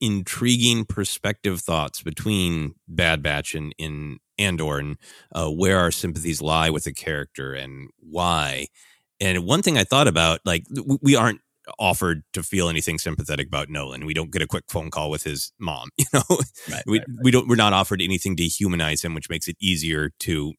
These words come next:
Speaker 1: you know, uh,
Speaker 2: Yeah.
Speaker 1: uh, w-, want Crosshair to assert, um, himself in this way. But when I was thinking through this and, <laughs> and feeling a little guilty,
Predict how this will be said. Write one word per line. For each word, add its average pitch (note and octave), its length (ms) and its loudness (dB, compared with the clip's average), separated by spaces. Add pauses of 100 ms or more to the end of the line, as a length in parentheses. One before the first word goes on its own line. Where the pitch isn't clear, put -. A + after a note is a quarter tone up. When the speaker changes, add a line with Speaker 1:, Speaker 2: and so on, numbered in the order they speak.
(420)
Speaker 1:
you A2 80 2
know, D#2+ 240 -2 (240)
uh, F2 80 -4
Speaker 2:
Yeah. C#2+ 240 0
Speaker 1:
uh, D2+ 260 -4 (960)
w-, A#2 320 0
want A2 320 4
Crosshair F2+ 540 0
to D#2+ 320 -2 (360)
assert, G2 380 0 (420)
um, D2+ 380 -2
himself D#2 560 -4
in G2 80 -2
this D2+ 160 -4
way. C2 180 -8 (840)
But C3+ 140 0 (380)
when C#3+ 160 8
I - 20 6
was B2+ 140 4
thinking E3 280 4
through G3+ 200 6
this G#2 240 6
and, F2+ 220 0
<laughs> - 800 -4
and C#3+ 140 0
feeling C3 300 2
a - 40 6
little C#3 220 4
guilty, A#2 460 2